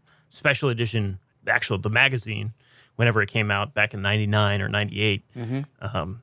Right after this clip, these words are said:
Speaker 1: and I just devoured that thing. I mean, that was like, I'm gonna take every single guitar player that's in this and, like, you know, listen to their songs and, and learn. I mean, I learned a lot of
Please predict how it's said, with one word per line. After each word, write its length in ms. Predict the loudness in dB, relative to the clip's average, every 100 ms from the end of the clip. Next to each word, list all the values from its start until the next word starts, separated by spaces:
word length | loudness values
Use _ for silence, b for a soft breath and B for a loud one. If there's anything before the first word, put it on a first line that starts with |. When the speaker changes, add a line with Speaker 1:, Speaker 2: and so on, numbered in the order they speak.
| 0
Speaker 1:
and 140 | 2
I 80 | 2
just 220 | 0 -2
devoured 500 | 0 2 2 2 -2
that 180 | -8 -16
thing. 280 | -14 -14 -6
I 60 | 0
mean, 100 | 2
that 100 | 2
was 120 | 2
like, 320 | 0 0 -4 _ _ _ _ _
I'm 120 | 2 4
gonna 180 | 4
take 240 | 4 0 0
every 300 | -2 0 0
single 300 | 2 0 0
guitar 280 | 0 0 2
player 240 | 0 -2
that's 200 | -2 0
in 120 | 2
this 400 | 4 2 -2 -12 -4
and, 340 | 0 0 2
like, 160 | 0 -2 -8 -18 -2
you 100 | -2
know, 100 | -2
listen 340 | 0 2 2 2
to 60 |
their 160 | 4 2
songs 500 | 2 0 0 -4 -4
and, 240 | -4 -2
and 200 | -2 0
learn. 320 | 2 2 0 2
I 60 |
mean, 240 | 2 2 -2 _ _ _ _ -6
I 120 | -2
learned 340 | 2 2 0 -6 _ _ -6
a 60 | -4
lot 280 | -2 -2
of 80 | -2